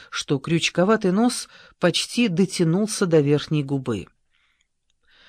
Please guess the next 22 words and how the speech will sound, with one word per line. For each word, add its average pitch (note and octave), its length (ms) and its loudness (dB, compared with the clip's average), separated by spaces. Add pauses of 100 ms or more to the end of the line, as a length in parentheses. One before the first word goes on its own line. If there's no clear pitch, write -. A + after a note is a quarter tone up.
(320)
На G3 140 6
вид D#4+ 220 8
миссис B3 360 6
Бертон D#3+ 400 4
Томас A#3+ 400 4
было A3+ 240 4
шестьдесят F#3+ 640 0
пять E3 320 0
лет, A#2+ 280 -4
но, G3+ 140 2
очевидно, A3 680 0 (240)
её F3 300 4
это B3+ 180 0
нисколько F3+ 540 0
не D#3 120 2
волновало. C3+ 680 -2 (880)
«Ну», — D#4+ 400 8 (400)
окликнула B3+ 680 4
она A#3+ 180 6
своих A3 360 4
подопечных, — G3 800 0 (500)
«есть-то F3 840 2